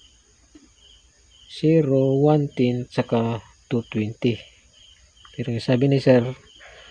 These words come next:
ang input niya daw ay two twenty. Tapos yung output niya ay one ten. Ayun, yung kanyang output, one ten. Bali, ang tinatanong niya dito mga bro ay kung ilang ikot yung two twenty niya at saka yung one ten niya.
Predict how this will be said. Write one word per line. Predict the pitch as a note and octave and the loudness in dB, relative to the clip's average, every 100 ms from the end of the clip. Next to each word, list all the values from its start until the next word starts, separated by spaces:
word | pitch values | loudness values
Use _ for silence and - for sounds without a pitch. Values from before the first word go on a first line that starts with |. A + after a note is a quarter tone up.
| - _ | -20 _
ang | C#3+ C3 | -4 -2
input | C3+ C3 C3+ | -2 0 2
niya | D3 | 4
daw | C3 A#2+ | 4 4
ay | A#2 B2 C3 D3+ - _ _ _ - | 2 0 -2 -6 -14 _ _ _ -10
two | - A2 - | -6 -6 -2
twenty. | A2+ A2 - C#3 B2 - _ _ - | -2 0 2 2 2 -8 _ _ -10
Tapos | C3+ B2 - | -8 -8 -4
yung | A#2 A2+ | -4 -4
output | A2+ A#2+ - B2 | -4 -6 -4 -2
niya | A#2 G#2+ | -2 -2
ay | |
one | G#2+ G#2 G#2 | -2 -4 -4
ten. | - G#2+ G2+ - - - - - - - - - _ _ _ _ G#2+ | 0 0 -2 -14 -20 -20 -20 -20 -20 -20 -20 -20 _ _ _ _ -8
Ayun, | A2 G#2 | -6 -6
yung | G#2+ G#2 | -6 -6
kanyang | G#2 G#2+ F2+ | -4 -4 -6
output, | F#2 - A2+ - | -8 -8 -8 -6
one | G2+ G2 | -8 -6
ten. | - G#2+ G2 _ - - - - - - - - - - - - | -6 -8 -10 _ -20 -20 -18 -18 -18 -18 -20 -20 -20 -20 -20 -10
Bali, | C3 C3 C3 | -2 2 2
ang | C3+ | 2
tinatanong | C#3 C#3 D3 C#3+ | 0 2 2 2
niya | C#3+ D3 | 2 2
dito | D3 D3+ | 2 2
mga | D3 D#3 C#3+ | 4 4 4
bro | C3+ | 4
ay | B2+ B2+ | 4 2
kung | C3+ C3+ | 2 4
ilang | C3+ C3 C3 B2+ | 2 2 0 -2
ikot | - C3 - E3+ - | -2 0 2 2 0
yung | C#3 C3+ C3+ | -2 0 0
two | C#3+ | 2
twenty | C#3 C#3 C3+ | 4 4 4
niya | D3+ C#3 | 4 2
at | B2 | 0
saka | C3 C3+ | 0 2
yung | C3+ C3 C3+ - _ _ - | 2 2 -2 -8 _ _ -6
one | - A#2+ A2+ | -2 0 0
ten | A#2 A#2 | 0 0
niya. | A#2+ | -2